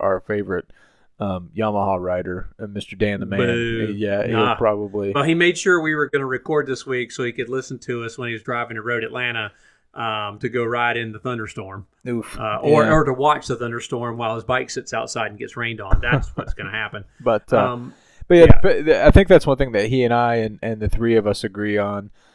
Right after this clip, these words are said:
Speaker 1: um, and possibly the only thing we might ever agree on, is the fact that the F I M is hot garbage and completely inconsistent,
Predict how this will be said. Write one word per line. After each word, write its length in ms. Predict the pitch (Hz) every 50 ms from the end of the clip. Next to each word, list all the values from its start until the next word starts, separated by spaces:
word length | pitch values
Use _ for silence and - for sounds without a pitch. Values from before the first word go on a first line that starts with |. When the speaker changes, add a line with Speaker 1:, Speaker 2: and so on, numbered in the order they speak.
| _ _ _ _ - 101
Speaker 1:
um, 240 | 107 104 101 101 104
and 60 | 101 -
possibly 260 | 123 120 107 - 107
the 140 | 95 101 107
only 200 | 120 131 127 113
thing 140 | 101 101 95
we 140 | 95 95
might 160 | 95 98 98 98
ever 240 | 98 95 98 95
agree 280 | 92 92 98 98 98 98
on, 300 | 98 98 98 98 98 95 - -
is 200 | 104 104 98 -
the 100 | 98 90
fact 320 | - 117 107 107 104 -
that 100 | 107 98
the 140 | - 110 117
F 160 | 131 131 -
I 160 | 131 113 107 107
M 300 | 104 101 101 95 101 -
is 120 | - - -
hot 300 | - 113 98 - - -
garbage 580 | - 95 90 87 90 92 87 82 - - - - -
and 260 | 110 101 101 98 -
completely 500 | - 104 98 - 120 120 113 107 107 104
inconsistent, 840 | 104 104 - - 98 - - - 117 107 101 - - 104 101 -